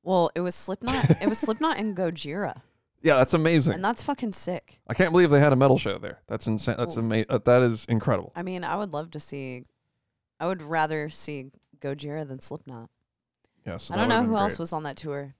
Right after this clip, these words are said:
Speaker 2: But yeah, we watched the country show. It was fun. It was good. It sounded great.
Speaker 1: Sounded great.
Speaker 2: It
Speaker 1: You know,
Speaker 2: was
Speaker 1: country
Speaker 2: I don't really
Speaker 1: sounds
Speaker 2: know
Speaker 1: really good.
Speaker 2: Brooks and Dunn, so it wasn't
Speaker 1: Uh,
Speaker 2: that fun for me 'cause I didn't really know the songs.
Speaker 1: I know quite a bit of Brooks
Speaker 2: Yeah.
Speaker 1: and Dunn. Um, we dipped out a little early. What I will say is that they had a really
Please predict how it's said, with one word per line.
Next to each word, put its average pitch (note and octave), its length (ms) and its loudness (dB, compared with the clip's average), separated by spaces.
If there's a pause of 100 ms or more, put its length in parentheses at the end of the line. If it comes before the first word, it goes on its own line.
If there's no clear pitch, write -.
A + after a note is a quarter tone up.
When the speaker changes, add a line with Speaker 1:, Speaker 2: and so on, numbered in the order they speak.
Speaker 2:
But A#2+ 120 2
yeah, G#2 200 4
we A#2 100 6
watched D#3 280 8
the - 60 -8
country C#3+ 260 2
show. C#3+ 200 4
It C3+ 120 4
was C#3+ 140 4
fun. C#3 360 4
It B2+ 40 2
was C3 120 0
good. B2 260 4 (200)
It - 100 -16
sounded A#2+ 280 0
great. B2 240 4 (140)
Speaker 1:
Sounded F3+ 380 -8
great. E3 240 -8
Speaker 2:
It G3 60 -20 (160)
Speaker 1:
You G#3 60 -2
know, A3+ 60 2
Speaker 2:
was C#4+ 100 -2
Speaker 1:
country F4+ 320 -2
Speaker 2:
I F3 100 8
don't C4 140 8
really B3+ 220 8
Speaker 1:
sounds D#3+ 100 4
Speaker 2:
know E3 180 8
Speaker 1:
really F#3 300 8
good. - 140 2
Speaker 2:
Brooks B2 260 4
and A2 100 2
Dunn, G#2+ 260 -2 (160)
so B2 200 4
it A2+ 100 6
wasn't C#3 380 2
Speaker 1:
Uh, D3+ 140 -12
Speaker 2:
that C3 260 4
fun A#2+ 240 2
for - 80 -2
me C#3 160 2
'cause - 120 -6
I A#2+ 60 6
didn't A2+ 140 0
really A2 140 -2
know G2+ 180 -2
the F#2 100 -6
songs. - 180 -6
Speaker 1:
I F3+ 120 0
know G3+ 160 0
quite F3 260 -4
a D3 60 -6
bit C#3+ 140 -6
of D3 260 -14 (260)
Brooks D3 200 -4
Speaker 2:
Yeah. - 80 -2
Speaker 1:
and E3+ 80 -8
Dunn. E3+ 340 -6 (100)
Um, D3+ 540 -4 (280)
we D#3+ 120 -14
dipped E3 260 -8
out F#3+ 160 -2
a G3 60 -6
little F3+ 240 -4
early. D#3+ 320 -4
What F3 160 -4
I G3 80 2
will G#3+ 220 -2
say G3+ 280 -2
is D#3+ 140 -6
that D#3 180 -2
they D#3+ 100 -4
had F3 160 -6
a G3+ 80 -2
really D#3 360 -8